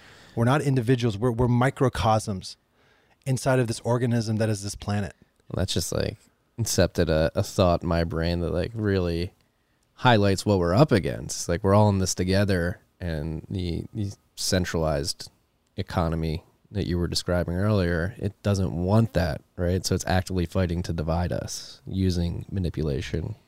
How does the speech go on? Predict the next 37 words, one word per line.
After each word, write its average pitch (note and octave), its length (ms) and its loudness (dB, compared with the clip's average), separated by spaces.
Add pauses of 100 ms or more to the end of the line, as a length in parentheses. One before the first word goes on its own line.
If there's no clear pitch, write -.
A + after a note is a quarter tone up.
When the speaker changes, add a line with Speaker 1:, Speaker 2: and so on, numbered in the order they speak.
(100)
Speaker 2:
and, A#1+ 420 -4 (460)
and F#2+ 120 0
weird E2+ 280 2
things. C#2+ 320 -4
They F2+ 220 0
know F#2+ 380 6
if - 120 -4 (160)
we A#2+ 100 0
truly E2 300 4
get F2 180 0
to E2 140 -2
a D#2 40 0
world F2+ 380 2
built F2+ 220 0
on F2 240 0
decentralized E2+ 680 -2
tools F2+ 580 2 (600)
and A2 140 4
information F#2 540 2
spread F2 340 0
and E2+ 80 -2
monetary F#2 440 2
value F#2+ 340 4
spread, C2+ 480 -4
like, D2 180 -4 (180)
it's F#2 140 -12
game E2 260 -2
over E2 360 0
for D#2 140 -8
that, C#2 220 -4 (120)
that - 160 -10
centralized - 520 -4
century. - 480 -6 (220)
Speaker 1:
Of - 140 -12
course F#3+ 320 -4
it A#2+ 80 -4
is. F#2+ 340 -8